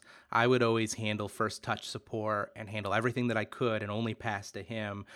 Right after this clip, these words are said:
those things that were kind of above my head or that I didn't understand or that seemed like really bugs with the code and things like that.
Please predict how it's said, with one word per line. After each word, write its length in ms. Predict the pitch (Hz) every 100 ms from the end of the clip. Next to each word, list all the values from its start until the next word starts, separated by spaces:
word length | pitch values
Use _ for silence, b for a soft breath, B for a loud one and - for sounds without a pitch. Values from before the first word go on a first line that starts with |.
| B B
those 200 | 107 -
things 260 | 107 104
that 80 | 101
were 100 | 98
kind 240 | - 104 101
of 180 | 98 -
above 320 | 110 107 101
my 140 | 104 98
head 360 | 104 101 101
or 80 | 98
that 140 | 98
I 100 | 95
didn't 160 | 98 98
understand 480 | 95 98 101 98 95
or 80 | 95
that 140 | 92
seemed 240 | - 101
like 160 | 98 -
really 180 | 98 95
bugs 320 | 95 98 101
with 140 | 98
the 60 | -
code 420 | - - 98 95
and 100 | 95
things 180 | 98 98
like 180 | 95 -
that. 260 | 107 95